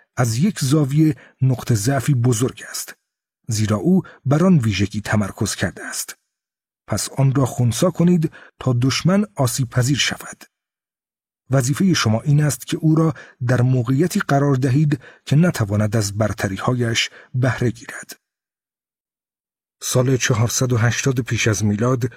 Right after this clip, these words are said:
وقتی شاه ایران خشایارشاه به یونان حمله کرد، از نظر اندازه ارتش و به ویژه نیروهای دریایی خود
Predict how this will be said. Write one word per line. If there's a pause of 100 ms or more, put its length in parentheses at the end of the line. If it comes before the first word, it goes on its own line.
(280)
وقتی
شاه
ایران
خشایارشاه
به
یونان
حمله
کرد، (400)
از
نظر
اندازه
ارتش (320)
و
به
ویژه
نیروهای
دریایی
خود